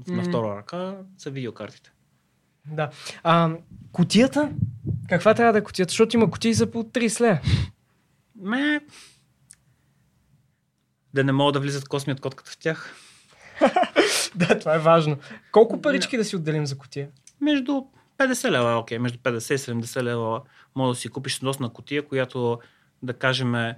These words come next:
Speaker 1: важно е обмена на въздух, нали така?
Speaker 2: Да.
Speaker 1: Как ще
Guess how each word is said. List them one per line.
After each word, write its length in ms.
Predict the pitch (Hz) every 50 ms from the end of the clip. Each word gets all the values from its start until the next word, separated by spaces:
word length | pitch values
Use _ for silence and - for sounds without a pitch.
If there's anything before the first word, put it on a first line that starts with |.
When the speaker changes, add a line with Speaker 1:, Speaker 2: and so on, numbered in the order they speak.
| - _ _ - - 151
Speaker 1:
важно 320 | 165 185 185 180 185 180
е 40 | 170
обмена 360 | 165 143 151 165 165 165 151
на 100 | 147 139
въздух, 360 | 131 147 147 139 123 117 -
нали 180 | 117 110 110 123
така? 320 | - - - 123 104 98 - _ _ _ -
Speaker 2:
Да. 280 | 170 160 185 190 185 170 - _ _ - - - - -
Speaker 1:
Как 160 | 139 120 117
ще 440 | - - 117 110 107 104 98 -